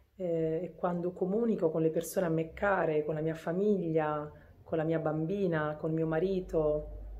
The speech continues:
con la mia famiglia d'origine, eh, riesco ad essere un po' più sicuramente paziente,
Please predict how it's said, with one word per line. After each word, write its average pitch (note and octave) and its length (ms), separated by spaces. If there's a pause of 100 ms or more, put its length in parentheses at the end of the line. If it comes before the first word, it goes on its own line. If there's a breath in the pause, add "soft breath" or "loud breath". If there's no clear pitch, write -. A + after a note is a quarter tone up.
(480)
con - 140
la D#3 40
mia E3 160
famiglia E3+ 400
d'origine, D#3+ 840 (600 loud breath)
eh, D#3 800
riesco G3 500
ad F#3+ 80
essere F3+ 920 (320)
un G3+ 180
po' G#3 160
più G3+ 380
sicuramente F3+ 720
paziente, G3 1000